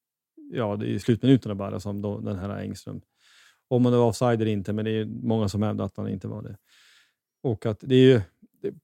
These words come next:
det som är kanske fascinerande med sport, där oavsett nu om det är fotboll eller hockey eller amerikansk fotboll, vad det än är, att ibland är det verkligen små marginaler som gör att det kan ha sån enorm betydelse för en klubb eller för en liga eller vad man än säger för ett mästerskap.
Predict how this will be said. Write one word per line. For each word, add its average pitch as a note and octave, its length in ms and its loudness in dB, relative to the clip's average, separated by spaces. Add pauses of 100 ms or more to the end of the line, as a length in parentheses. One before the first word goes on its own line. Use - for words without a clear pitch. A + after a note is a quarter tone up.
(120)
det D3+ 240 4
som B2+ 140 0
är A#2+ 140 -2
kanske A2+ 240 -4
fascinerande B2 600 2
med A2 140 0
sport, G#2 340 -6
där A2 180 -2
oavsett A2+ 540 0
nu A2 120 -2
om G#2 140 -2
det G#2 80 -4
är G2+ 80 -2
fotboll A2 420 -2
eller G#2 120 -2
hockey G#2+ 360 -4
eller G#2+ 120 -4
amerikansk G#2 480 -6
fotboll, A2 380 -6
vad A2 140 -4
det G#2 60 -6
än A2 120 -4
är, B2 140 0
att G#2 160 -6
ibland B2 380 0
är C3 180 -2
det A#2+ 60 -2
verkligen G2+ 320 -4
små C3 460 -2
marginaler G#2+ 800 -2
som G#2 220 -6
gör A2 380 0 (680)
att A2 180 -4
det A2+ 80 -8
kan G#2+ 140 -2
ha G#2 120 2
sån A#2 220 -2
enorm B2 640 2
betydelse G#2+ 560 -2
för G#2 120 -8
en G#2 120 -6
klubb G#2 320 0
eller G2 180 -6
för G2+ 140 -10
en G2+ 120 -6
liga A2 320 -4
eller G#2+ 100 -6
vad G#2 160 -8
man G2+ 120 -8
än G#2 140 -10
säger A2 240 -10
för G#2+ 120 -14
ett - 100 -16
mästerskap. G#2 560 -10